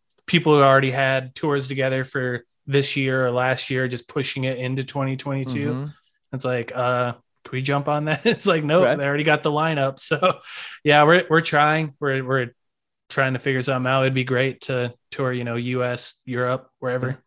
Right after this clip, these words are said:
Speaker 1: we can get. So hopefully, I don't know.
Speaker 2: We'll learn the music, uh, i-, as far as a fan, just listen to the record, pick up the album. Again, Self-Loather is the name of the record, the third in a trilogy. So start at twenty fifteen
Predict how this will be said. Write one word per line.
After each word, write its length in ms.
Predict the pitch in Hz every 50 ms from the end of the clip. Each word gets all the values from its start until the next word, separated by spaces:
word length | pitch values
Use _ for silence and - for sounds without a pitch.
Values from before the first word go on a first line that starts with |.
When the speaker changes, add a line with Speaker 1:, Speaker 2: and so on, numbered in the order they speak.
| _ _
Speaker 1:
we 100 | - 123
can 120 | - 135 117
get. 260 | 131 131 120 - _ _ _
So 260 | - - 117 110 113 - _ - - - _ _ _ _ _
hopefully, 420 | - 175 175 175 143 135 131 127 - _ _ _ _ _ _ _ -
I 60 | -
don't 120 | 120 120
know. 160 | 123 117 117 - _ _ _ _ _ _ _ _ _ _ -
Speaker 2:
We'll 220 | 131 131 131 127 127
learn 300 | 143 156 165 170 165 156
the 80 | 151
music, 640 | 143 143 147 151 151 147 139 156 147 - - - - -
uh, 360 | 131 127 127 120 113 110 107 - -
i-, 320 | 127 135 - - 131 127 - -
as 160 | 135 123 -
far 160 | - 139 131
as 100 | 131 127
a 60 | 127 113
fan, 400 | - 147 139 139 139 139 139 - -
just 200 | 131 135 131 -
listen 220 | 147 151 147 - 147
to 80 | 147 147
the 100 | 147 143
record, 380 | 143 139 135 - 147 135 -
pick 160 | - 147 -
up 100 | 147 143 -
the 100 | 139 131
album. 340 | 127 123 120 120 120 120 120
Again, 220 | 117 113 123 117 110
Self-Loather 560 | - - 127 120 113 - 127 123 123 123 123
is 80 | 113 107
the 80 | - 110
name 200 | 113 110 110 107
of 40 |
the 80 | 101 104
record, 380 | 113 113 113 - - 117 113 110
the 80 | 110 104
third 340 | - - 139 143 147 139 -
in 100 | - 120
a 60 | 120
trilogy. 480 | 131 - - 175 190 190 165 175 185 208
So 160 | 202 - - 113
start 300 | - - 165 160 165 160
at 100 | 147 -
twenty 200 | - - 170 180
fifteen 560 | 165 - 165 151 - - 160 160 156 156 156